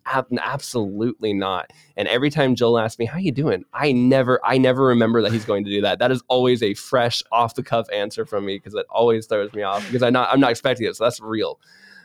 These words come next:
Uh, and usually jokes are not written in, they are real. And you might go, "You guys aren't funny. What jokes?" Okay, I get it. But still. The second caveat I wanted to make, Forgotten Hollywood. I'm so glad you mentioned that. That,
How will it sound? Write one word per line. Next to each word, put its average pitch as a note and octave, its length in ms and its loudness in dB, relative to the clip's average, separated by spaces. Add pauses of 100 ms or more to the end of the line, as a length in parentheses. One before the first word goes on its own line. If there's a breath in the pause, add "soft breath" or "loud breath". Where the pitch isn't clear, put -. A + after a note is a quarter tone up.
Uh, F#2 220 0
and C3+ 80 4 (100)
usually F3 240 4
jokes C3 400 0
are A#2+ 140 0
not A#2 200 0
written A2+ 300 0
in, F#2+ 160 0
they G2+ 140 -2
are G#2 120 0
real. F2+ 320 -6
And A#2 240 0
you B2 120 2
might A2+ 180 0
go, A2 80 0
"You A#2 160 0
guys C#3+ 180 2
aren't A#2+ 160 -4
funny. F#2+ 200 -4
What A2+ 160 -4
jokes?" G2 300 -6 (180)
Okay, G#2 240 0
I F2+ 80 -6
get F#2 140 -10
it. C#2+ 180 -12
But - 100 -16
still. - 320 -4 (560 loud breath)
The D3 160 0
second G3+ 340 0
caveat A2+ 400 2
I G2+ 60 4
wanted G#2 160 2
to G#2 60 0
make, F#2+ 340 -4
Forgotten C#3+ 380 2
Hollywood. A2 420 0
I'm A2+ 140 0
so F3+ 180 0
glad B2 180 2
you G2 80 -2
mentioned G2 360 -6
that. F#2+ 240 -8
That, B2+ 260 0